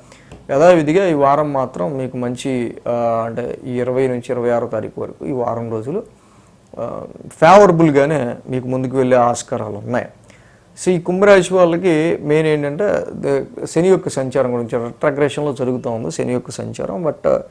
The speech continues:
ఫైనాన్షియల్ మ్యాటర్స్ విషయంలోనూ, ఫ్యామిలీ మ్యాటర్స్ విషయంలోనూ కొంచెం ఎలివేటెడ్‌గా some issues అనేవి వస్తాయి. ఆ ఇష్యూస్ని కొంచెం మీరు ఈ టైంలో సార్ట్ అవుట్ చేసుకోవడం కోసం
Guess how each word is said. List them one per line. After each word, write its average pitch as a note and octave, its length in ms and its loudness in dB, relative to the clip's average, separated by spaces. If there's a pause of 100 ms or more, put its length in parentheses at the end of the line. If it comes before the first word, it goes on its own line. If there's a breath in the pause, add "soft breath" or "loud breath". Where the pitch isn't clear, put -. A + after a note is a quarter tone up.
(340 soft breath)
ఫైనాన్షియల్ G3 600 6
మ్యాటర్స్ D3 520 0
విషయంలోనూ, C3 520 -4
ఫ్యామిలీ C3+ 400 -4
మ్యాటర్స్ B2+ 460 -4
విషయంలోనూ A#2+ 520 -8
కొంచెం D3 540 -6 (100)
ఎలివేటెడ్‌గా C3+ 720 -2 (100)
some B2+ 160 -4
issues B2 380 -6
అనేవి B2 200 0
వస్తాయి. A2+ 540 -4 (440 soft breath)
ఆ A#2+ 100 2
ఇష్యూస్ని C3+ 520 -4
కొంచెం C3 360 -6
మీరు B2 480 -4
ఈ C3 120 -6
టైంలో C3 420 -2
సార్ట్ A#2+ 320 -2
అవుట్ A#2 200 -4
చేసుకోవడం A2+ 400 -8
కోసం C#3+ 380 -6